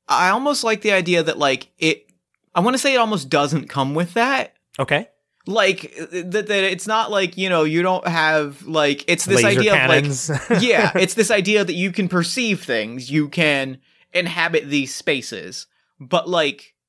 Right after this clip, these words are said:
Speaker 1: you're not able to, like, command anything. You're not
Speaker 2: No,
Speaker 1: able to,
Speaker 2: no.
Speaker 1: like, you know, you're not able to, like, utilize that energy. It's just literally, like,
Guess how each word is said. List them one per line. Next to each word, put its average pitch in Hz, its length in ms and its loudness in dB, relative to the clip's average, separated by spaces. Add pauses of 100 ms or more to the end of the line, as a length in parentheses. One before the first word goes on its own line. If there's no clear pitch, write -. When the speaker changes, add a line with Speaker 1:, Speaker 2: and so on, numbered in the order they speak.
(120)
Speaker 1:
you're 160 180 -4
not 180 220 2
able 180 160 0
to, 175 120 -4
like, 147 240 0
command 135 640 -2
anything. 113 680 -4
You're 127 120 -6
not 139 120 2
Speaker 2:
No, 185 200 4
Speaker 1:
able 135 140 -2
to, 151 120 -6
Speaker 2:
no. 165 100 4
Speaker 1:
like, 123 400 0
you 147 100 -2
know, 120 180 0
you're 143 200 -2
not 156 100 2
able 151 200 0
to, 156 100 -6
like, 127 320 -4
utilize 147 500 2
that 135 260 0
energy. 123 540 -4
It's 123 180 -8
just 151 220 -2
literally, 156 400 2
like, 135 340 -2